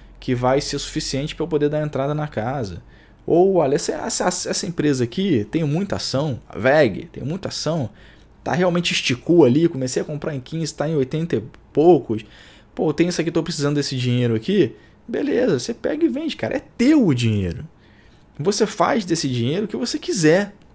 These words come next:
O que você quiser, é teu. Né? O, o, o, o lance aqui, e eu não tô querendo ensinar ninguém a fazer nada, cada um faz as coisas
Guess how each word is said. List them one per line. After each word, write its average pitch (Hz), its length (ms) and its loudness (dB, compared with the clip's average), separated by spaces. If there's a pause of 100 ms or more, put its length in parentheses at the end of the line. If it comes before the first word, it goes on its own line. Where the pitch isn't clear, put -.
(880)
O - 80 -20
que 339 100 -8
você 370 140 -2
quiser, 208 380 2
é - 20 -2
teu. 269 420 4 (1700)
Né? 127 300 -2
O, 143 80 -4
o, 151 200 -2 (180)
o, 120 380 -2 (420)
o 135 40 -2
lance 170 460 2
aqui, 170 480 -2 (720)
e 117 80 -4
eu 117 80 -2
não 117 60 -4
tô 123 80 -6
querendo 123 280 0
ensinar 120 720 2
ninguém 107 360 -2
a 104 40 -8
fazer 98 280 -6
nada, 117 320 -6
cada 98 260 -4
um 139 160 -6
faz 110 300 -8
as 98 120 -8
coisas 104 360 -8